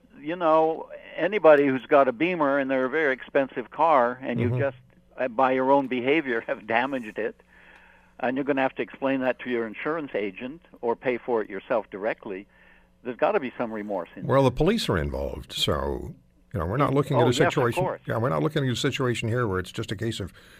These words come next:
Speaker 2: reporting it to your insurance company and getting it fixed. I mean, the insurance companies will be looking for this car. Frank, hold on a second, please. We'll come back. I wanna ask you some, some additional questions about wh-, what, what's the long, what's the long-term effect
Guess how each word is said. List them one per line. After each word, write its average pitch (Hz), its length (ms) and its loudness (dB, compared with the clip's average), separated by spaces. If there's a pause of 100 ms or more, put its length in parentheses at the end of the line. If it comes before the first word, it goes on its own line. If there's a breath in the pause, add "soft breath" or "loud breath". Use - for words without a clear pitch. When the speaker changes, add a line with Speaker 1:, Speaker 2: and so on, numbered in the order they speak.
(120 loud breath)
Speaker 2:
reporting 127 420 0
it 113 120 -2
to 120 120 -4
your 92 280 0
insurance 123 420 -2
company 95 440 -2
and 76 240 -6 (300)
getting 101 280 -4
it 76 100 -8
fixed. - 340 -6
I 87 40 -10
mean, 95 120 -6
the 95 60 -4
insurance 113 280 -4
companies 82 340 -8
will 98 80 -12
be 95 60 -6
looking 107 300 -8
for - 120 -16
this - 160 -10
car. 127 160 -4 (240 loud breath)
Frank, 202 180 4
hold 226 160 6
on 185 120 4
a 143 40 4
second, 143 280 0
please. 127 180 0
We'll 147 80 0
come 170 200 2
back. 147 160 4
I 175 40 2
wanna 226 140 -2
ask 202 200 -4
you 180 60 2
some, 165 280 2 (260 loud breath)
some 151 140 0
additional 147 320 4
questions 143 380 2
about 131 240 2
wh-, - 280 -10 (360 loud breath)
what, - 120 -4
what's 220 240 -2
the 311 80 -2
long, 165 600 4 (460 loud breath)
what's 190 220 -10
the 277 80 0
long-term 151 520 6
effect - 540 0